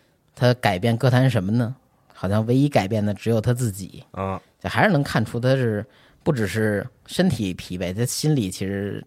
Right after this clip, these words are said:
Speaker 1: 已经也是一个紧绷的状态了。
Speaker 2: 嗯。
Speaker 1: 嗯，这会儿蝙蝠侠看目标居然没有继续往前开，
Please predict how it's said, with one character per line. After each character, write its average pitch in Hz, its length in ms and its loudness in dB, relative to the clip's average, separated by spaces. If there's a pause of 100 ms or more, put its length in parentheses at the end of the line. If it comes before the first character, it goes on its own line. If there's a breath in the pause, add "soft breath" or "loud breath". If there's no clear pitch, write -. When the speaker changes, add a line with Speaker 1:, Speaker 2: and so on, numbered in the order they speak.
Speaker 1:
已 92 200 -12
经 104 160 -6
也 90 160 -6
是 101 80 -8
一 98 40 -6
个 110 80 -2
紧 87 200 -8
绷 113 140 -2
的 120 80 2
状 110 240 0
态 - 120 -8
了。 - 200 -12
Speaker 2:
嗯。 110 540 -4
Speaker 1:
嗯， 95 280 0 (640)
这 135 160 4
会 120 80 6
儿 101 100 2 (120)
蝙 120 120 2
蝠 113 60 4
侠 113 140 4
看 107 400 0
目 120 180 -2
标 131 160 2
居 135 140 0
然 135 100 4
没 131 120 4
有 107 180 2
继 131 200 -4
续 127 160 -2
往 87 140 -4
前 98 120 -6
开， 147 340 0